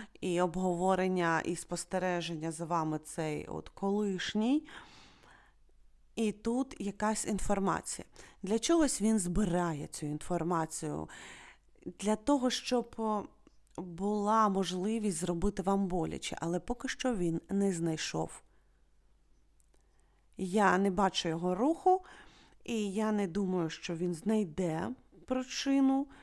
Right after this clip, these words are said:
як нанести вам вдар. Не думаю, що він знайде, тому що ви йдете по життю правильно зараз.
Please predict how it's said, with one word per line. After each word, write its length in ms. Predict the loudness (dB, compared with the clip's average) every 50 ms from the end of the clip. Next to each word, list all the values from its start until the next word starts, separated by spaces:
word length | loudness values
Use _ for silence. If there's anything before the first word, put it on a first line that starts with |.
| -20 _ _ _ _ _ -8
як 440 | -6 -2 0 2 2 2 0 0
нанести 500 | 0 0 2 2 0 -2 -4 -4 -4 -2
вам 260 | 0 0 0 0 0 -2
вдар. 400 | -2 -2 0 0 0 0 -2 -8 -14 -18 -18 -18 -18 -20 -8 -4
Не 140 | -2 -2 0
думаю, 320 | 0 0 2 2 2 0 -2
що 220 | -4 -6 -6 -4
він 180 | -4 -4 -4 -2
знайде, 500 | -2 0 0 -2 -2 -2 -2 -2 -2 -2
тому 220 | 0 0 0 -2
що 220 | -2 -4 -6 -6
ви 180 | -4 -2 -2 -2
йдете 400 | -2 -2 -2 -2 -2 -2 -4 -6
по 160 | -8 -6 -6
життю 360 | -6 -6 -8 -10 -10 -14 -16 -12 -8
правильно 680 | -6 -2 -2 0 0 0 0 0 0 0 0 0 -2
зараз. 560 | -2 -2 0 0 0 0 0 -2 -4 -6 -14